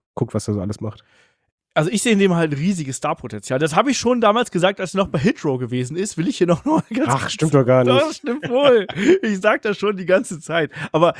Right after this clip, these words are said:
Speaker 2: ich hoffe eben, dass die, dass sie jetzt für ihn einen Schlüssel gefunden haben, dass sie den zum Star machen, weil der bringt einfach massiv viel mit. Und ich glaub auch, dass der jemand ist, der jetzt in den nächsten Jahren die Promotion tragen und führen kann.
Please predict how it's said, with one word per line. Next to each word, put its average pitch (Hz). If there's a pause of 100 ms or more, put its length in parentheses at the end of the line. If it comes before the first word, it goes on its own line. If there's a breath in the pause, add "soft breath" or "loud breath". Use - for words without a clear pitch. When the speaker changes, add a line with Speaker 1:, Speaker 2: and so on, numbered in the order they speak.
(120 loud breath)
Speaker 2:
ich 151
hoffe 208
eben, 160
dass 147
die, 151 (180 loud breath)
dass 151
sie -
jetzt 165
für -
ihn 180
einen 175
Schlüssel 196
gefunden 131
haben, 135
dass 143
sie 160
den 156
zum -
Star 143
machen, 127
weil 131
der 131
bringt 127
einfach 127 (280)
massiv 160
viel 180
mit. 175 (320 loud breath)
Und 185
ich 175
glaub -
auch, 175
dass 160
der 160
jemand 175
ist, - (340 loud breath)
der 151
jetzt 151
in 170
den 147
nächsten 151
Jahren 139
die 139
Promotion 147
tragen 160
und 156
führen 170
kann. -